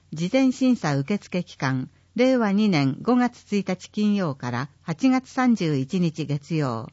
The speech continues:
本申請締め切り、令和二年十月三十日金曜。三回目、事前審査受付期間、令和二年九月一日火曜から十二月二十八日月曜。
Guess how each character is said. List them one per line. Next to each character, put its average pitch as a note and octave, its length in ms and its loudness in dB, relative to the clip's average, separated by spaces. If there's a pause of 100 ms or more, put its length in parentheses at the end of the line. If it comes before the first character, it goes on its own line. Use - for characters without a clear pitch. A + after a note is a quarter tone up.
(540)
本 B3+ 220 2
申 B3+ 260 2
請 D#3 200 0
締 C3 220 -4
め D3+ 120 2
切 D3 160 -8
り、 C#3 160 -4 (240)
令 B3+ 240 4
和 A3 140 0
二 A3 160 2
年 C#3+ 280 2
十 A#3+ 240 0
月 A#3 220 -2
三 A3+ 240 0
十 A3 180 2
日 C#3 280 -2
金 D3+ 240 0
曜。 C3 460 -4 (800)
三 B3+ 220 2
回 A3 260 0
目、 D#3 200 0 (400)
事 E3 180 -4
前 B3+ 220 2
審 B3+ 240 2
査 C#3+ 180 -2
受 C#3 200 -2
付 - 260 -6
期 - 160 -20
間、 A#2 280 -6 (220)
令 B3+ 220 4
和 G#3+ 160 0
二 G#3+ 160 2
年 D3 260 2
九 B3+ 140 0
月 A#3+ 320 -2
一 G#3+ 180 0
日 - 240 -6
火 F#3+ 160 -4
曜 G3 220 -2
か C3 160 -6
ら B2+ 180 -6 (220)
十 A#3 220 2
二 B3 120 4
月 A#3 240 -2
二 A3+ 180 4
十 F3 220 -2
八 D3 300 -4
日 E3+ 300 -2
月 C#3+ 300 -6
曜。 C3 360 -4